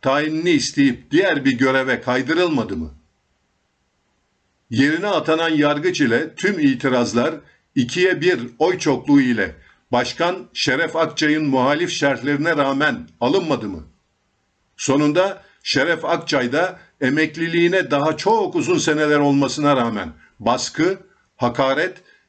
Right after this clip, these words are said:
ve mobbing ile emekliliğe zorlanmadı mı? Abdullah Gül'e getirildi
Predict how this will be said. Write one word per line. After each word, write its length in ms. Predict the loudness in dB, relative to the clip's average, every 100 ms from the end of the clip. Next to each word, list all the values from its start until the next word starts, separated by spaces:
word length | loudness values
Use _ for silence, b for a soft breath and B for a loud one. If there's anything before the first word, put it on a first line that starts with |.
| -2
ve 120 | 0
mobbing 540 | 0 0 0 0 0
ile 180 | 2 2
emekliliğe 600 | 2 0 -2 0 0 0
zorlanmadı 680 | 0 2 2 2 2 -2 -4
mı? 180 | -8 -12 _ _ _ _ _ _ _ _ _ _ _ _ _ _ _ _ _ _ _ _ _ _ _ _ _ _ _ _ _ _ _ _ _ _
Abdullah 560 | -2 0 0 0 0
Gül'e 180 | 0 0
getirildi 840 | 0 0 0 0 0 0 0 -2